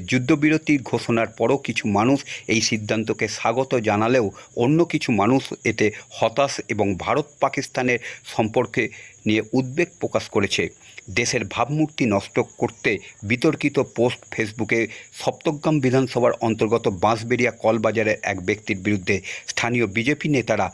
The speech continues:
আজ বিকেল চারটে নাগাদ মগরা থানা একটি লিখিত অভিযোগ দায়ের করে।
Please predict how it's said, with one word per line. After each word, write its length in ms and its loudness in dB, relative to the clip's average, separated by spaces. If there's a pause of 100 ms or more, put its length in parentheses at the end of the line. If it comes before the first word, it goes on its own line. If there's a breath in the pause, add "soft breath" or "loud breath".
(120)
আজ 200 -2
বিকেল 300 -2
চারটে 360 -2
নাগাদ 300 0 (280 loud breath)
মগরা 420 4
থানা 220 -2 (460)
একটি 240 0
লিখিত 360 -2 (140)
অভিযোগ 400 2
দায়ের 220 2
করে। 220 2